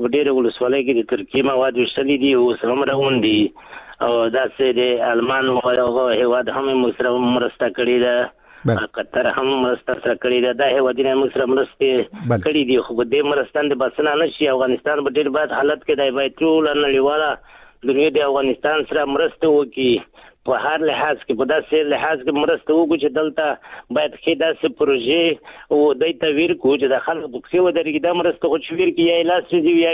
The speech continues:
Speaker 1: میاشت، یا پنځلس ورځې، بیا به څه شی کو، به دا یو کال کې.
Speaker 2: بنیادي مرستې،
Speaker 1: نه،
Speaker 2: بله.
Speaker 1: دې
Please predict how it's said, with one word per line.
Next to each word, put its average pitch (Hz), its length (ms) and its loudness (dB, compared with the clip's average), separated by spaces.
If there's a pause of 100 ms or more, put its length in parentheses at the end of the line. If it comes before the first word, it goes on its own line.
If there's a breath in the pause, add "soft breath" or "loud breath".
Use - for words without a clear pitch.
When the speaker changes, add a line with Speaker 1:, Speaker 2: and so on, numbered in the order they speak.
Speaker 1:
میاشت، 165 380 -2
یا 165 180 2
پنځلس 151 560 0
ورځې، 147 280 2
بیا 175 160 2
به 170 100 -4
څه 135 160 -12
شی 156 120 0
کو، 147 120 -2
به 139 100 0
دا 143 80 0
یو 139 200 0
کال 123 280 -2
کې. 110 200 0
Speaker 2:
بنیادي 151 320 0
مرستې، 147 300 0
Speaker 1:
نه، 143 80 0
Speaker 2:
بله. 113 180 0
Speaker 1:
دې 180 100 0